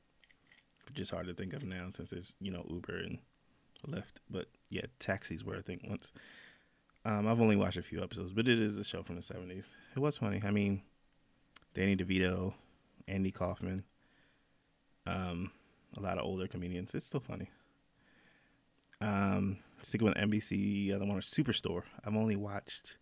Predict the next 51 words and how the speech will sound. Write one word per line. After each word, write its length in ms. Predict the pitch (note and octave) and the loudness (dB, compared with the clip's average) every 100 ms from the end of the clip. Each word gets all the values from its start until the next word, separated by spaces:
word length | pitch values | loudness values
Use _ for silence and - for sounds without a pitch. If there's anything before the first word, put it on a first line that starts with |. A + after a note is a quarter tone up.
| _ _ - - _ _ | _ _ -20 -20 _ _
I 80 | - | -20
think, 280 | - G#2+ F2+ | -6 -2 0
the 80 | G#2 | -2
pilot 480 | - - G2 F#2+ - | -2 0 2 2 0
and, 120 | F#2+ | -2
like, 140 | F2+ - | -4 -8
the 60 | |
first 320 | - - - | -8 -8 -6
two 140 | - - | -6 -8
episodes, 380 | - - - - | -6 -8 -6 0
but 100 | A#2 | 0
it's 100 | B2+ | 2
funny. 200 | A2 F#2+ | 2 2
It's 140 | G2 | 0
a 60 | G2+ | 0
workplace. 460 | G2 G2 F2+ F#2+ | 0 -2 -4 -4
It's 140 | F2 - | -4 -4
set 240 | F2+ E2+ | -2 -4
in 180 | - G2 | -4 -6
a 80 | F#2 | -4
store. 460 | - - F2 - - _ - - - - - - - _ _ _ | -2 -2 -2 -2 -8 _ -20 -20 -20 -20 -20 -20 -20 _ _ _
Um, 540 | G2+ F#2 F#2 F2+ F#2 F2+ - - - - - - _ - - | -4 -2 -2 -2 -2 -6 -10 -20 -20 -20 -20 -20 _ -20 -2
I 60 | A2 | 4
don't 140 | G#2+ | 4
think 140 | G#2 G#2 | 6 2
it's 80 | G2 | 2
the 80 | |
same, 300 | G2 G2 F#2 | 0 0 2
like, 180 | F#2 F2+ | 0 0
mockumentary 720 | F#2 F#2 - F2+ F2+ F#2+ - | 0 -2 -2 -2 0 -2 -2
as, 100 | G2 | -2
like, 180 | F#2+ F#2 | -4 -4
The 100 | G2 | -4
Office 580 | G2 F#2+ - - - - - | -4 -2 -4 -2 -4 -6 -6
or 180 | F#2 | -6
Parks 340 | - G2 - - | -4 -6 -6 -6
and 120 | F#2+ | -4
Rec, 160 | F#2+ - - | -4 -4 -4
but 180 | E2+ - - - - - - - _ _ | -6 -6 -16 -20 -20 -20 -20 -20 _ _
a 60 | C#3 | 6
workplace 380 | A2 - F2 - | 6 6 -2 -2
show. 220 | - - - - | -2 -4 -8 -6
It, 200 | - - - | -2 0 2
that, 160 | F2 - | 2 4
it, 180 | G#2+ | 4
that's 220 | E2+ B2 - | 4 4 6
another 220 | G#2+ G2 | 6 6
show 140 | F2+ | 2
I 60 | F2+ | 2
need 140 | F2+ | 0
to 120 | D3 | -4